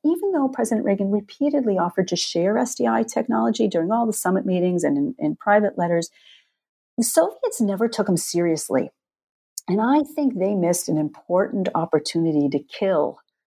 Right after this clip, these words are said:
S D I. Um, there was a lot of resistance to S D I, both within the American Congress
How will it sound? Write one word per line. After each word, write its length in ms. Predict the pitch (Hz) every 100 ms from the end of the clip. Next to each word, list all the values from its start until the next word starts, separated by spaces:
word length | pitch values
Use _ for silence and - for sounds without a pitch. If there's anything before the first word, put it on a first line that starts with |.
| _ -
S 220 | 139 -
D 220 | 143 139
I. 360 | 131 127 - - _ _ _ -
Um, 320 | 180 165 147 _ _ _ _ _ -
there 200 | 190 285
was 140 | -
a 60 | -
lot 400 | 165 165 175 208
of 140 | 202
resistance 680 | 170 160 165 180 - 160 -
to 160 | - -
S 160 | 160 -
D 140 | 165
I, 240 | 156 151 151 -
both 440 | 190 285 - _ _ _ -
within 320 | 202 196 180
the 100 | 170
American 420 | 160 156 147 -
Congress 800 | - - 160 147 - 185 - -